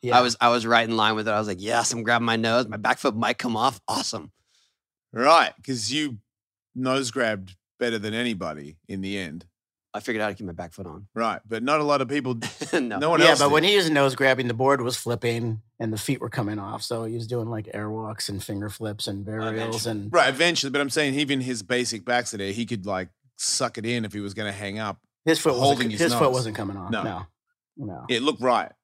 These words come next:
Speaker 3: for you. I'm of a, I'm of an era of, I had a board that was wide enough and I was getting the, um, the,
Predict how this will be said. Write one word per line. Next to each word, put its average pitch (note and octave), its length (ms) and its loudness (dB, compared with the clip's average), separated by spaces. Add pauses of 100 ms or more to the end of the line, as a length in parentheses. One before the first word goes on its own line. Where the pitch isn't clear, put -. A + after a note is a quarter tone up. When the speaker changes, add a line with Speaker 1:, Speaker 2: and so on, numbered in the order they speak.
(120)
Speaker 3:
for - 120 -12
you. D#2 240 -8 (1000)
I'm B3+ 180 6
of D4+ 100 0
a, B3 180 6
I'm A3 160 6
of D4+ 140 0
an G3+ 100 4
era C#3 340 6
of, A2+ 220 -4 (160)
I C#3+ 160 2
had G3 160 0
a G#3 40 -2
board B2+ 260 0
that A#2 60 -2
was A2 180 -6
wide G#2 240 0
enough G#2 240 -6
and G#2 80 -4
I G2+ 120 -2
was G2+ 240 -6 (160)
getting G2+ 300 -4
the, F#2 420 -4
um, D#2+ 440 -8 (280)
the, G2+ 240 -6